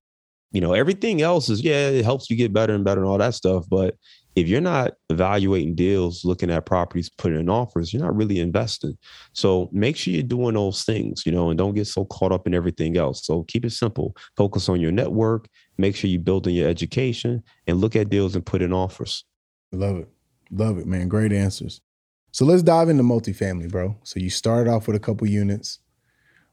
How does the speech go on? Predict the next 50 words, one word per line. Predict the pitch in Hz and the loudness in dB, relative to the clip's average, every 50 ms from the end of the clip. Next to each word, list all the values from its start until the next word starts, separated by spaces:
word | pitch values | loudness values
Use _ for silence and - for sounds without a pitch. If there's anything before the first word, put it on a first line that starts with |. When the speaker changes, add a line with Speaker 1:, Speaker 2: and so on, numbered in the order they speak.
| _ _ | _ _
Speaker 2:
Walk | 107 113 120 113 - | 0 2 2 2 2
me | 127 113 | 0 0
through | 104 120 113 107 | 2 2 2 2
that. | 107 107 104 101 104 - _ _ _ _ _ _ _ _ | 2 2 2 0 -2 -6 _ _ _ _ _ _ _ _
Tell | - - 135 139 | -4 0 2 4
me | 151 160 | 4 4
what | 151 139 135 127 - | 4 4 2 2 2
you're | 123 110 | 0 0
thinking | 107 - 117 117 113 - 107 | 0 0 0 0 2 2 0
about | 107 101 90 104 95 95 95 95 92 - - _ _ _ _ _ _ _ | 0 0 0 0 0 0 0 -2 -4 -8 -14 _ _ _ _ _ _ _
if | - 107 104 117 | -6 -4 0 2
you | 127 143 | 2 4
were | 147 131 | 4 4
gonna | 127 120 117 104 | 4 2 2 0
coach | - - 117 110 104 - - | 0 0 0 0 0 0 0
me | 107 104 104 104 | 0 2 2 0
on | 98 | 0
how | 95 101 101 101 | 0 0 0 0
to | 98 | 0
invest | 95 92 95 92 95 98 95 - - | -2 -2 -2 -2 -2 -2 -2 -2 -4
in | 92 | -4
apartments. | 90 82 - 104 95 82 82 92 87 - - - - - _ _ _ _ _ _ _ _ _ _ _ | -2 0 0 0 0 0 -2 -6 -6 -6 -10 -14 -16 -16 _ _ _ _ _ _ _ _ _ _ _
And, | - 101 95 95 95 95 92 - _ _ _ _ _ _ | -4 -2 -2 0 0 -2 -2 -4 _ _ _ _ _ _
you | - 98 | -4 -2
know, | 95 95 | -2 0
they | 92 95 | 0 0
have | 98 101 87 | 0 0 -2
the | 95 | -2
syndication, | 95 - 127 113 117 113 - 196 190 175 160 - 170 156 143 139 | -2 -2 0 0 2 2 4 4 4 4 4 2 2 2 2 2
they | 127 117 | 2 2
have | 113 113 101 95 | 2 2 0 0
the | 101 101 | 0 0
multifamily, | 101 120 151 175 165 - 151 135 - 147 143 139 135 135 127 | 2 2 2 2 2 0 0 0 0 0 2 2 2 0 0
small | - 156 156 156 151 147 | 0 0 0 2 2 2
apartment. | 139 127 143 135 131 127 127 117 113 | 2 2 2 2 2 2 0 0 0
Like, | 110 107 104 98 | 0 0 0 -2
just | 123 120 | -2 -2
kinda | - 160 156 156 | 0 0 0 2
walk | 151 147 147 139 127 135 | 2 2 2 2 2 0
me | 135 127 | -2 0
through | - 135 120 | 2 2 2
that | 113 113 110 104 | 2 2 0 -2
segment | - - 113 110 110 107 110 107 101 101 | -2 0 0 2 2 2 2 2 2 0
and | 101 98 | 0 0
just | 95 110 104 | -2 -2 -2
give | - 127 120 | 0 0 2
me | 120 120 | 2 2
some | 117 - 110 104 101 | 0 0 0 2 2
wisdom | 104 110 101 98 107 101 98 | 2 0 0 0 0 0 0
there | 98 98 101 101 98 98 | 0 0 0 0 -2 -2